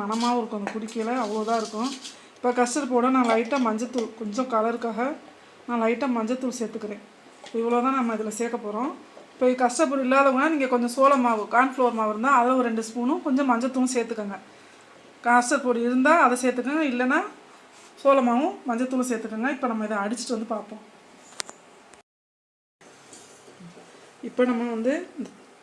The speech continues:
எல்லாமே பவுடர் அரைச்சி எடுத்துட்டோங்க. இந்த மாதிரி நான், எனக்கு இந்த அளவு போதும். நீங்க நல்லா நைஸா தேவைப்பட்டா நீங்க நைஸா கூட நீங்க அரைச்சிக்கலாம். எனக்கு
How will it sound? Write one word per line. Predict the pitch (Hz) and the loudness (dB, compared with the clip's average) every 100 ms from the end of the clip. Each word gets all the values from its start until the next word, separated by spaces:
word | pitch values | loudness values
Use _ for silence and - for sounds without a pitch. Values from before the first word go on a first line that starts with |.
| - - - | -20 -20 -8
எல்லாமே | 214 233 247 240 | -2 2 2 2
பவுடர் | 220 240 220 | 2 4 2
அரைச்சி | 220 254 | 0 0
எடுத்துட்டோங்க. | 240 - 226 208 226 233 | 0 0 -4 -2 -4 -4
இந்த | 226 | -2
மாதிரி | 233 254 294 - - - - - - - - - - - - - - - | -2 -2 -4 -10 -20 -20 -20 -20 -20 -20 -20 -20 -20 -20 -20 -20 -16 -8
நான், | 226 226 | -4 -4
எனக்கு | 240 254 | -2 -2
இந்த | 226 233 | 0 0
அளவு | 240 262 | 0 0
போதும். | 233 220 | -2 -4
நீங்க | 220 220 | -4 -4
நல்லா | 214 233 | -4 -2
நைஸா | 233 254 285 262 | -2 -2 -2 -2
தேவைப்பட்டா | 226 233 262 | -4 -2 -2
நீங்க | 233 214 | -2 -4
நைஸா | 214 233 226 | -6 -4 -4
கூட | 233 | -4
நீங்க | 226 208 | -4 -6
அரைச்சிக்கலாம். | 202 202 220 196 214 294 - - - - - - | -8 -8 -8 -6 -6 -6 -10 -20 -20 -20 -20 -10
எனக்கு | 226 233 | -8 -6